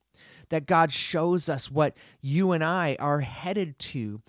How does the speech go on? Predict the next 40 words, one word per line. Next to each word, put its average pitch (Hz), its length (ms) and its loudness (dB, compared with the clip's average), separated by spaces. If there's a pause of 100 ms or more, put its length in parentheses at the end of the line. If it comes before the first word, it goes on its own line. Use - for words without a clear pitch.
(220)
that 131 140 -6
we 185 140 -2
can 156 160 -8
study 180 460 -2
the 160 100 -4
book 143 220 -6
of 127 160 -4
Revelation. 131 640 -4
And 139 100 -6
maybe 175 260 -4
we're 180 200 -4
not 175 180 -4
gonna 156 160 -4
know 151 80 -2
the 135 220 -8
exact 120 460 -8
date, 165 260 -4
but 120 80 -6
we're 143 120 -6
gonna 151 200 -6
have 131 100 -4
an 135 100 -4
understanding 135 680 -6
of 117 100 -8 (340)
how 175 340 -2
God 147 300 0
is 123 140 -4
going 139 260 -6
to 143 100 -8
deal 139 320 -2
with 131 140 -2
sin, 98 380 -8 (260)
how 175 240 0
God 151 560 2
is 131 160 -6
going 139 260 -4
to 135 140 -10
reward 131 560 -4
the 131 100 -4
righteous, 123 600 -4